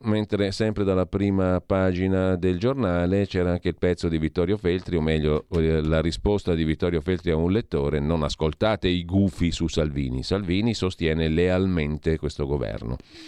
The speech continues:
Il Giorno, quotidiano nazionale, il Resto del Carlino, Nazione, sui nuovi centri di rimpatrio. "È già scontro il piano del governo.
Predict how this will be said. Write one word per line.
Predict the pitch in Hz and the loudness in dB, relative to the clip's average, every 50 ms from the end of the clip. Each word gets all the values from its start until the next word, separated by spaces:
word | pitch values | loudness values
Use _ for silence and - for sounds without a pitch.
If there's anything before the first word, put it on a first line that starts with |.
| - - - - - - - - - _ _ _ - | -12 -12 -12 -14 -20 -20 -20 -20 -20 _ _ _ 0
Il | 120 131 127 123 127 120 120 | 2 2 2 2 2 0 0
Giorno, | 101 92 110 107 101 95 92 92 95 95 95 98 95 90 | 0 0 2 2 4 2 2 0 2 2 2 2 0 -2
quotidiano | - 87 87 - 90 85 87 90 87 87 85 | -2 -4 -4 -2 -2 -2 0 0 0 0 0
nazionale, | 82 82 82 - 90 85 90 90 90 92 90 90 | 0 -2 -2 -2 -2 0 0 2 2 2 2 2
il | 87 | 2
Resto | 85 85 82 - 82 | 0 0 0 0 0
del | 82 80 | -2 0
Carlino, | - - 85 85 85 92 90 85 | 0 -2 0 0 0 0 2 2
Nazione, | 82 85 95 110 - - 101 82 80 80 82 | 2 0 0 -2 -2 -2 0 0 2 0 0
sui | 82 - 98 92 92 | 0 0 0 0 2
nuovi | 95 98 98 90 92 101 | 2 2 0 0 0 -2
centri | - 92 87 85 - 82 87 82 | 0 0 -2 -2 -2 -4 -4 -2
di | 78 80 | -2 -2
rimpatrio. | 76 80 78 76 - 76 73 71 - - 80 71 73 71 76 - _ | -2 -2 -2 -2 -2 -2 -2 -2 -2 -4 -4 -2 0 -2 -2 -4 _
"È | - 82 78 | -4 -4 -2
già | 73 87 85 | 0 0 0
scontro | - - - _ - 131 139 131 104 92 - - 90 78 80 80 - - _ | -2 -4 -8 _ -2 0 0 0 -2 -4 -4 -4 -2 0 0 -2 -2 -4 _
il | - 82 - | -8 -8 -4
piano | - 104 107 104 92 87 | -2 0 0 0 0 0
del | 85 95 101 | 0 -2 0
governo. | 110 131 139 156 151 117 90 78 80 76 76 76 | 0 0 0 0 0 0 0 -2 -2 -4 -4 -6